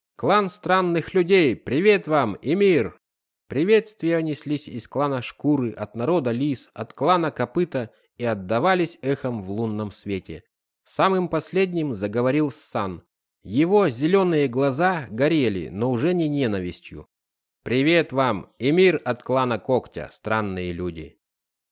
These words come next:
«Луна садится, давайте разойдёмся», прогрохотал Трондор. «Но мы вернёмся, странные люди. Это место больше не проклято». Блейн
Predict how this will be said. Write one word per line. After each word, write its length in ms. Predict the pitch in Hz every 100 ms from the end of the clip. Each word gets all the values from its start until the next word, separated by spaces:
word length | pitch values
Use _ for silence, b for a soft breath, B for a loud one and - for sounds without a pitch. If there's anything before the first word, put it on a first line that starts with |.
| _ _
«Луна 460 | - 90 127 180 185
садится, 580 | - 165 175 170 - 92
давайте 500 | 87 139 180 156 147
разойдёмся», 720 | 139 147 143 143 110 - 78 -
прогрохотал 760 | - 90 98 - - 123 113
Трондор. 520 | - 104 95 82 - - _ _
«Но 180 | 107
мы 160 | 143 190
вернёмся, 760 | 180 180 185 185 135 - 85 -
странные 540 | - 123 117 110 107
люди. 440 | 101 98 82 73 -
Это 300 | - 160 160
место 520 | 156 190 175 - 95 73
больше 440 | 78 139 156 147
не 100 | 151
проклято». 680 | 151 160 139 92 - 73 - _ _ _ _ _ _
Блейн 520 | 90 95 127 208 196